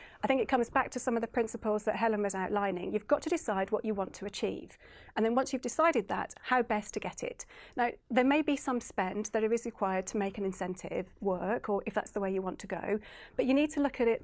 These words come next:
the return on that overall. You can actually get tax back. If the incentive works and the, you know, the infrastructure is built and people are using things, we're creating more, we've got more productivity, more, more growth in the economy, there's more tax to be paid.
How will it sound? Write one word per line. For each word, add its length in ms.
the 220
return 420
on 80
that 300
overall. 680
You 100
can 100
actually 240
get 160
tax 280
back. 520
If 160
the 80
incentive 440
works 560
and 240
the, 220
you 80
know, 80
the 100
infrastructure 480
is 80
built 360
and 80
people 200
are 40
using 340
things, 260
we're 80
creating 500
more, 320
we've 140
got 220
more 120
productivity, 720
more, 300
more 180
growth 300
in 80
the 60
economy, 600
there's 140
more 220
tax 320
to 100
be 120
paid. 520